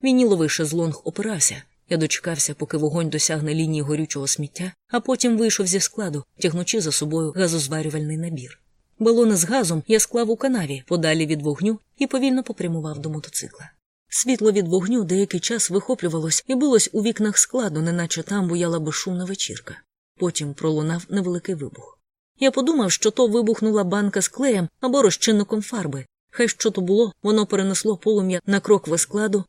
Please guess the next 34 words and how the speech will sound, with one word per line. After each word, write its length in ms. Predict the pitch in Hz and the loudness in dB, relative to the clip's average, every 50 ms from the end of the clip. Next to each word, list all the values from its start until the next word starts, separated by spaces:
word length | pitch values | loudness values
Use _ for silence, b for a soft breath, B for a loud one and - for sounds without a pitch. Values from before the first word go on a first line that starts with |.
| _ | _
і 80 | - 277 | -2 0
випустило 540 | 269 320 294 - 247 233 - - 226 226 208 | 2 2 0 0 -2 -4 -2 -2 0 0 0
перші 360 | - 226 214 190 - - 190 | 0 0 -2 -2 -2 -2 0
язики 360 | 185 180 170 180 175 - 202 | 0 0 0 0 0 0 0
вогню 400 | 175 165 165 151 175 208 220 214 - | 0 0 0 0 0 0 0 -2 -2
і 100 | 180 175 | -4 -4
помаранчевий 680 | - 180 170 170 170 175 175 170 156 - 160 151 160 | -2 0 0 0 0 0 -2 -2 -2 -4 -2 -2 -4
попіл 380 | 156 - 202 202 - 214 202 190 - | -2 0 -2 -2 -2 -2 -6 -6 -4
у 100 | - 208 | -6 -4
важке 320 | 175 165 156 - - - 175 | -4 -4 -6 -6 -8 -8 -8
вологе 380 | 170 175 170 156 160 151 165 165 | -6 -6 -6 -6 -6 -8 -10 -12
повітря. 580 | - 165 160 147 - - - - - - - _ _ _ _ _ _ _ - | -12 -12 -12 -12 -14 -16 -18 -20 -20 -20 -20 _ _ _ _ _ _ _ -8
З 100 | - 160 | -4 -2
навколишніх 600 | 160 170 160 - - 165 165 156 - - 160 143 | -2 -2 -2 -2 -2 -2 -2 -2 -2 -4 -6 -6
крамниць 440 | - - 170 160 170 185 196 180 - | -4 -4 -2 0 0 0 0 0 0
і 40 | 165 | -2
будинків 460 | 151 160 160 180 196 185 170 - 143 | -2 -2 0 0 0 0 0 -2 -6
почали 380 | - - 156 - - 160 170 165 | -4 -6 -6 -4 -2 -2 0 0
з'являтись 560 | 151 165 156 160 165 165 - 170 165 - - | -2 -2 -4 -4 -4 -6 -6 -8 -10 -8 -4
люди. 280 | 202 208 175 - - - _ _ _ | -4 -4 -4 -4 -8 -14 _ _ _
Вони 200 | - 180 190 196 | 0 2 4 4
бігли 300 | 180 196 202 175 185 175 | 4 4 4 4 4 2
до 140 | 170 165 165 | 2 2 0
вогню, 360 | 160 165 160 185 226 226 214 - | 0 0 0 0 0 0 0 0
але 160 | 185 190 185 | -2 -2 -2
вже 140 | 180 185 190 | -2 -2 -2
нічого 320 | 190 185 - - 220 220 | -2 -2 -2 -2 -2 0
не 100 | 214 208 | 0 0
могли 280 | 196 196 170 190 196 180 | -2 -2 -2 -2 -4 -4
вдіяти. 520 | 156 143 - 123 120 - - - - - _ _ _ - | -4 -6 -10 -10 -12 -12 -14 -18 -20 -20 _ _ _ -4
Навкруги 420 | 180 170 156 - - 175 160 170 190 | -2 -2 -2 0 -2 0 2 2 2
було 300 | 170 165 170 170 156 - | 2 2 0 0 0 -2
замало 440 | - - 165 165 165 170 165 165 165 | -2 -2 -2 -2 -2 -4 -4 -6 -6
води. 360 | 160 180 175 151 131 117 - | -6 -6 -8 -8 -10 -12 -14